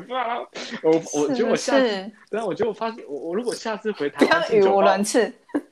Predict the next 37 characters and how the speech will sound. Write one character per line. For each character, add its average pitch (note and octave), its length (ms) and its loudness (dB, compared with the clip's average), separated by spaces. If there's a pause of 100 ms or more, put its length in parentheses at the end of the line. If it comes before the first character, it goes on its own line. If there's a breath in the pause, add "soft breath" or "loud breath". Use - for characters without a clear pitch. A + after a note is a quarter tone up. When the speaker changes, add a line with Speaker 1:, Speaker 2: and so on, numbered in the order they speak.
(120)
Speaker 2:
<laughs> - 80 -20
不 - 80 -4
要 A#3+ 140 4
语 - 40 2
无 - 60 0
伦-， E4+ 160 0
Speaker 1:
我， - 100 -6
Speaker 2:
你， G#3 180 -6
你 G3+ 180 -6
怎 F#3+ 100 -2
样？ G3+ 260 -4 (440 soft breath)
你 F#3+ 140 -10
再 A#3+ 140 -2
重 G3 240 -8
新 A3 80 -4
Speaker 1:
我， C4 60 2
我， - 300 -4
我 - 0 -
Speaker 2:
rephrase。 F#3+ 420 0
Speaker 1:
怕， G#3 300 -2
我 A#2+ 160 -2
怕 G3 320 -2
我 A2 220 -6
下 E3 280 -10
次 E3 180 -12
回 A2+ 220 -4
台 A2 200 -6
湾 B2+ 200 -10
进 C3+ 220 -8
酒 F#2 220 -10
吧 A#2 360 -4
那 A#2+ 100 -10
个 A2+ 80 -6
瞬 A2 300 -10
间， F#2+ 260 -10
我 G#2 120 -6
会 D3+ 300 -2